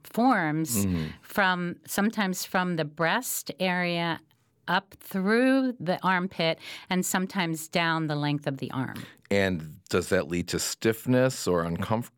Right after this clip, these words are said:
Speaker 2: discomfort, or?
Speaker 1: It, both,
Speaker 2: I,
Speaker 1: yes.
Speaker 2: I
Speaker 1: It
Speaker 2: see.
Speaker 1: can
Speaker 2: Gotcha.
Speaker 1: be, it can make for a lot of problems with range of motion of the shoulder and the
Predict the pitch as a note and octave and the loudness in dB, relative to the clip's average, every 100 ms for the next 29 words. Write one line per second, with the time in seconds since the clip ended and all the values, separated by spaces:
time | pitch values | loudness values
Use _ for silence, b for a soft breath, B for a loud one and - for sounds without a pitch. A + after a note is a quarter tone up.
0 | - F#2+ - - A#2+ A3 A#3 B2+ G2+ F#3+ | -4 -4 -2 -2 -2 -2 -2 0 0 2
1 | F#3 E3 - - D#3 F#3+ D#3 C#3 - - | 0 -2 -10 -10 -4 0 0 -2 -12 -6
2 | D#3+ B2 - - F#3+ F3+ - - G3 F3 | -4 -2 -4 -2 0 0 -2 -6 -4 -2
3 | F3+ F3 E3 D#3+ D#3 B B B D#3 F3 | 0 0 0 -2 -6 B B B -8 -2
4 | E3+ D3+ E3+ F3+ F3 - - - E3+ D#3+ | -2 0 0 0 -2 -8 -10 0 2 4
5 | D#3 D3 - D3+ D3+ C#3+ C#3+ C3+ C#3+ - | 2 0 -4 -2 0 0 0 -4 -8 -4
6 | D#3 D3 D3+ C#3+ - - D3+ C#3+ D3+ D3+ | -2 -2 -2 -4 -4 -2 -2 0 0 0
7 | C3+ - D3+ D#3 - D#3+ C#3+ C#3+ C#3+ C#3+ | -2 0 0 0 -2 -2 -2 -4 -2 -2
8 | C#3+ C#3+ - D3+ D#3+ E3+ F3+ G3 B B | -2 -2 -2 0 0 0 0 -2 B B
9 | B B B - E3 D#3+ D#3 D3+ - D#3+ | B B B -4 -2 0 0 -2 -4 -2